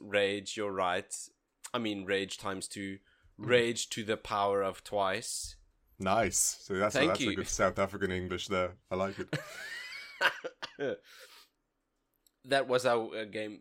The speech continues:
Speaker 1: this week. How about you give a proper introduction?
Speaker 2: Okay, well, ladies and gents, the ga-, uh, the game this week was Rage two.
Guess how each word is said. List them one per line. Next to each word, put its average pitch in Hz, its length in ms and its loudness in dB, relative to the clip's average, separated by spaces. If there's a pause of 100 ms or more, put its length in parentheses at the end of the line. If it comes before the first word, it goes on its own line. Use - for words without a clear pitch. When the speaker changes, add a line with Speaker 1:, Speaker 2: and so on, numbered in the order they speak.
Speaker 1:
this 101 200 -6
week. 95 280 -8
How 120 80 -2
about 131 160 -2
you 113 60 -10
give 101 120 -6
a 104 80 -2
proper 104 360 -2
introduction? 87 760 -6 (480)
Speaker 2:
Okay, 180 240 4
well, 180 240 2 (240)
ladies 196 220 10
and 165 80 4
gents, 170 180 4
the 180 80 2
ga-, 180 360 4 (100)
uh, 135 220 8
the 120 220 0
game 156 180 0
this 139 180 -4
week 110 180 0
was 107 260 -2
Rage 104 440 0
two. 80 260 -6